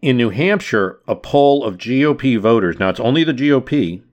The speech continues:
says seventy percent of them knew Reagan was sixty-nine, and eighty-three percent of them said it didn't matter.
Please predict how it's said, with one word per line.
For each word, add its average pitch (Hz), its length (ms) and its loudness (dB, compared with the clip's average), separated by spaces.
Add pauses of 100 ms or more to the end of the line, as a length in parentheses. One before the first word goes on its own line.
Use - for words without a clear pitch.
(120)
says - 320 -2
seventy 180 460 -2
percent 135 400 -4
of 110 80 -4
them 98 180 -8
knew 123 180 -2
Reagan 101 380 -4
was 90 140 -10
sixty-nine, 82 840 -8 (220)
and 90 240 -8
eighty-three 120 600 0
percent 90 420 -4
of 82 80 -6
them 82 160 -10
said 82 360 -8 (200)
it - 260 -10
didn't 85 380 -6
matter. 82 420 -8